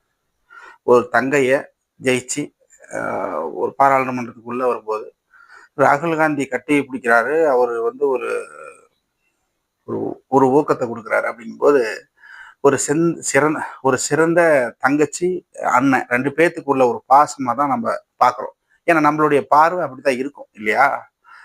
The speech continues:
ஆனா இந்த ஓம் பிர்லாவுடைய பார்வை வேற மாதிரி இருந்திருக்கு. முதல்ல இவர் வந்து லேட்டா வந்திருக்கிறார் பார்லிமெண்ட்டுக்குள்ள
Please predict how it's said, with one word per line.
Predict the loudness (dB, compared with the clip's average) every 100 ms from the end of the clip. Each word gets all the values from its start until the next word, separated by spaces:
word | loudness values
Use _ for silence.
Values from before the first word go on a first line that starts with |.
| -20 -20 -20 -20 _ _ _
ஆனா | 2 4 4 4 2 0
இந்த | 2 2
ஓம் | 2 2 2
பிர்லாவுடைய | 4 4 4 0 -2 2
பார்வை | 2 2 -2 -8 -16 _ _
வேற | 0 0 2
மாதிரி | 0 -2 -2
இருந்திருக்கு. | -8 -12 -16 _ -12 -12 -14 -20 -2
முதல்ல | 2 4 2 0 -6 -14 _ _ _ -20 -20 -20 _
இவர் | 2 4
வந்து | 4 2 2 2 4 2 2 -2 -6 -12 _ _ _ _ _ _ _
லேட்டா | 2 2 4 2
வந்திருக்கிறார் | 0 -4 -6 -8 -10 _ 0
பார்லிமெண்ட்டுக்குள்ள | 0 0 -6 -8 -8 -8